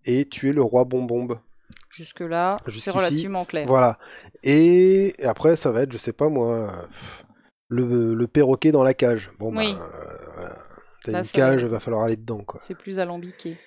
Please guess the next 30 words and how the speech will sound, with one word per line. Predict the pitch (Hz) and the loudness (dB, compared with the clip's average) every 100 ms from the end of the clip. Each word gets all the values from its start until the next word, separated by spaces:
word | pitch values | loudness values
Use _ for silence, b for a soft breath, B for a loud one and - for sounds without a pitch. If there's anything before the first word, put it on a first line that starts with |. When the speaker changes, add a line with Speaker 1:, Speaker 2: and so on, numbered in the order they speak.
| _ - | _ -8
Speaker 1:
Et, | 127 120 120 120 117 120 120 117 117 | -4 -2 0 0 0 0 0 0 2
ouais, | 151 165 | 4 4
mais | 151 | 4
vraiment, | 143 165 170 | 4 4 2
c'est | - 123 | 2 -4
jamais, | 110 131 135 139 | 0 0 2 2
euh, | 131 117 110 107 104 | 2 0 -4 -6 -8
voilà. | 107 101 - _ b _ _ _ _ _ _ _ _ _ _ _ _ - _ - - - - 143 | -6 -6 -8 _ b _ _ _ _ _ _ _ _ _ _ _ _ -20 _ -20 -20 -20 -20 -16
Il | 147 | -2
y | |
a | 160 | -2
quand | _ - 202 | _ 0 2
même | 185 185 | 4 2
un | 160 143 | 2 2
autre | 156 - | -2 -4
truc | 160 165 | -6 -2
dans | 143 | 0
Mario, | 135 127 131 147 160 175 | 0 0 0 2 2 0
c'est, | 160 - 139 143 151 - _ _ | -4 -6 -2 0 0 -4 _ _
il | 127 | -6
y | |
a | 117 | -4
certaines | 147 - 147 131 | -4 -2 -2 0
étoiles, | 131 143 143 | -2 0 0
c'est | - 113 | -2 -6
vraiment | 110 123 127 | -4 -4 -4
planqué. | - 123 113 131 139 | -4 -6 -2 -2 -2
L'étoile | 135 165 208 208 | 0 2 2 0
du | 156 | -2
buisson. | 170 - 151 | -8 -4 -6